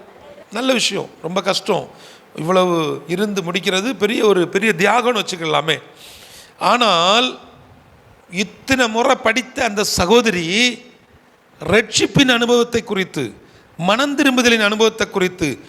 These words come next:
இந்த பரிசுத்த வேதம் சொல்லும் ஞானஸ்நானத்தை குறித்து,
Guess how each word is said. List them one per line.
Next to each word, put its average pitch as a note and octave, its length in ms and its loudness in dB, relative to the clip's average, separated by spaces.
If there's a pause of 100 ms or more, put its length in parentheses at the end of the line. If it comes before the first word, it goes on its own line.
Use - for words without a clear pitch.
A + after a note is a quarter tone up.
(200)
இந்த A3 280 2
பரிசுத்த B3+ 600 -2
வேதம் B3+ 460 0
சொல்லும் C#4 600 2 (340)
ஞானஸ்நானத்தை A#3 800 -2
குறித்து, F3 480 -4